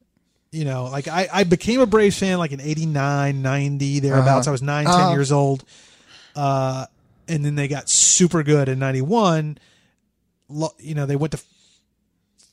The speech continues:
Speaker 1: th-, four World Series. They went ninety-one, ninety-two, uh,
Speaker 2: Ninety-five.
Speaker 1: ninety-five, and ninety-nine.
Speaker 2: And
Speaker 1: Nin-
Speaker 2: ninety-six.
Speaker 1: Oh, and ninety-six. So five World Series in the span of ten years, uh, I,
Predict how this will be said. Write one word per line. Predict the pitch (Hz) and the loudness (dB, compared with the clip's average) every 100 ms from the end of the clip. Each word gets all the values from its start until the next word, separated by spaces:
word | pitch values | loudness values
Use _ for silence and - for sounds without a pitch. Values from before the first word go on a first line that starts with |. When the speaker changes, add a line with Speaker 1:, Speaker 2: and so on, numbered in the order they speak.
| - | -8
Speaker 1:
th-, | 151 151 - _ _ _ _ _ | -6 -6 -10 _ _ _ _ _
four | - 196 208 | -4 0 2
World | 196 180 165 | 2 0 0
Series. | - 151 120 117 | -2 -4 -6 -8
They | 127 | -8
went | 139 _ 143 | -10 _ -10
ninety-one, | 143 165 165 160 151 151 160 | -6 -4 -2 -2 -2 -4 -10
ninety-two, | 170 139 143 156 - 143 131 127 131 _ _ _ _ _ _ _ - | -12 -8 -8 -6 -4 -2 -2 -4 -8 _ _ _ _ _ _ _ -10
uh, | 113 | -6
Speaker 2:
Ninety-five. | 113 135 143 | -4 -4 -4
Speaker 1:
ninety-five, | 139 123 120 151 143 139 143 139 | 0 2 4 4 2 0 -2 -4
and | 147 139 | -8 -6
ninety-nine. | 139 135 131 120 120 127 147 _ _ _ _ _ - | -4 -4 -6 -8 -10 -16 -20 _ _ _ _ _ -8
Speaker 2:
And | 135 | -4
Speaker 1:
Nin- | 147 | 0
Speaker 2:
ninety-six. | 143 196 - 104 - - - - _ _ - 165 | -2 0 0 -2 -4 -8 -8 -14 _ _ -4 0
Speaker 1:
Oh, | 151 | 2
and | 156 | 0
ninety-six. | 160 160 190 | -2 0 -2
So | 139 | -4
five | - 160 190 190 | -4 0 0 2
World | 202 190 | 2 2
Series | - 175 160 147 | 2 2 2 0
in | |
the | 143 | -6
span | - 156 151 | -8 -6 -6
of | 131 | -6
ten | 160 147 | -6 -6
years, | 147 135 127 120 - - _ _ _ _ - | -4 -4 -4 -4 -6 -10 _ _ _ _ -10
uh, | 139 135 - _ _ | -8 -8 -12 _ _
I, | 160 | -20